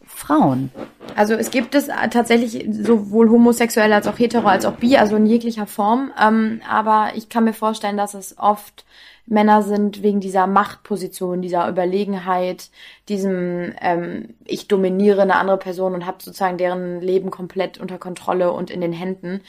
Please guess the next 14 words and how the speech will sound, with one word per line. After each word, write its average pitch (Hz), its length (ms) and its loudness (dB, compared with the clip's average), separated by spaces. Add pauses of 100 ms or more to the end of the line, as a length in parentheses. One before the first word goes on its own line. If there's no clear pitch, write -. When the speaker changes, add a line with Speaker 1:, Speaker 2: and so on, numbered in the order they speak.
(260)
Speaker 2:
Ich - 180 -10
glaube 202 320 6
einfach, 196 260 -2
dass 185 280 -6 (120)
das 214 400 0
bei 180 120 0
Männern 196 480 -2
viel 208 240 -6
ausgeprägter 180 840 -6
ist 214 240 -8
als 175 140 -10
bei 175 140 -10
Frauen. 180 300 4
Speaker 1:
Mhm. 220 100 4